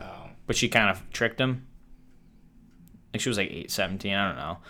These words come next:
Speaker 2: It wasn't a great look for him. <laughs>
Speaker 1: Yeah, no, it's not a good look at all.
Speaker 2: Man, I haven't heard a thing.
Speaker 1: About D'Elia?
Speaker 2: Yeah. Like,
Speaker 1: I
Speaker 2: he
Speaker 1: know.
Speaker 2: hasn't been doing a fucking thing. James Franco was written. I'm trying to figure out what the, what the movie was based off of.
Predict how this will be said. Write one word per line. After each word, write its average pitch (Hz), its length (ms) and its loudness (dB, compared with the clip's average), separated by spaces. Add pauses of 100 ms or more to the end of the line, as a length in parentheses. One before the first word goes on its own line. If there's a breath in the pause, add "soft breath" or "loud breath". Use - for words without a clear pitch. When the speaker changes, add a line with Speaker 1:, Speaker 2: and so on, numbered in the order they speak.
(180 loud breath)
Speaker 2:
It 127 40 4
wasn't 156 280 12
a 127 40 8
great 101 220 6
look 95 180 2
for - 120 -2
him. - 220 0
<laughs> - 80 0
Speaker 1:
Yeah, - 280 0
no, 151 120 6
it's - 140 2
not 95 160 2
a - 20 -8
good 85 140 -8
look - 160 -8
at - 60 -8
all. 82 340 -6 (480 loud breath)
Speaker 2:
Man, 120 160 10
I 104 120 12
haven't 160 140 10
heard 147 120 10
a 101 80 6
thing. 101 640 4 (160)
Speaker 1:
About - 200 -10
D'Elia? 92 400 -8
Speaker 2:
Yeah. 92 320 4 (440)
Like, 95 200 8
Speaker 1:
I - 20 -8
Speaker 2:
he 120 80 8
Speaker 1:
know. 123 60 12
Speaker 2:
hasn't 123 200 10
been 110 120 6
doing 104 260 6
a 95 80 4
fucking 92 400 2
thing. 95 320 2 (380 loud breath)
James 110 240 0
Franco 117 640 2
was 107 160 -2
written. 107 300 0
I'm 104 80 -2
trying 143 160 2
to 127 40 0
figure 117 280 0
out 107 100 4
what 107 160 -2
the, 98 380 -2 (640)
what 110 120 -4
the 107 80 0
movie 104 300 4
was 92 140 -2
based 69 340 -6
off 69 300 -2
of. 90 260 -8